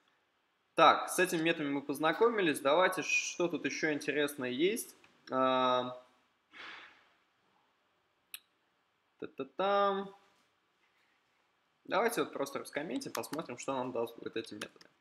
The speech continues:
А, судя по описанию, данный метод должен позволять нам, э, говорить, что является ли та или иная ячейка editable. То есть мы можем её как-то эдитить.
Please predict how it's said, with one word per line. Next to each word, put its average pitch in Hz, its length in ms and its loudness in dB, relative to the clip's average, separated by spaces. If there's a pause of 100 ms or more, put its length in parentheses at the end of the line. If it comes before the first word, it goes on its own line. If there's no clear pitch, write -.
(520)
А, 113 300 0
судя 190 260 0
по 185 280 2
описанию, 185 680 0
данный 143 320 2
метод 170 300 -2
должен 135 320 -2
позволять 135 520 0
нам, 127 400 -2
э, 113 340 -2 (320)
говорить, 135 440 2
что - 160 -6 (180)
является 147 480 6
ли 127 100 0
та 139 280 6
или 127 100 2
иная 123 300 0
ячейка 156 760 2
editable. 127 600 -4
То - 60 -8
есть - 120 -14
мы 120 80 -12
можем 127 280 -4
её 123 120 -4
как-то 123 320 -2
эдитить. 117 380 -14